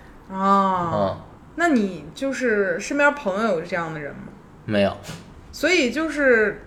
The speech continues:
Speaker 1: 那对你来讲，游戏是逃避现实生活的一种方式吗？
Speaker 2: 不是，我觉得更多是我想去体验别人的生活。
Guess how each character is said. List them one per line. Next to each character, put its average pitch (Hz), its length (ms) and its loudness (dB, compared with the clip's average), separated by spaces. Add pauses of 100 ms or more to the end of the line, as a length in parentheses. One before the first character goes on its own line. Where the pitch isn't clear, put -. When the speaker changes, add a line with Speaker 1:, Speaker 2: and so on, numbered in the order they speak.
(120)
Speaker 1:
那 285 120 2
对 330 200 2
你 214 160 2
来 156 180 0
讲， 202 180 4
游 180 140 -2
戏 202 180 -6
是 196 120 -6
逃 165 240 -4
避 196 200 -2
现 190 220 -4
实 185 80 -6
生 185 160 -6
活 175 80 -2
的 175 60 -2
一 170 40 -4
种 165 80 -8
方 170 280 -8
式 - 160 -12
吗？ - 80 -10 (100)
Speaker 2:
不 - 80 -4
是， 113 140 0
我 101 120 4
觉 104 60 2
得 123 140 6
更 127 200 2
多 120 160 4
是 120 200 0
我 107 180 2
想 95 160 -2
去 98 280 0
体 - 240 -8
验 101 280 -2
别 98 160 0
人 92 80 -4
的 92 100 -4
生 92 160 -8
活。 98 60 -10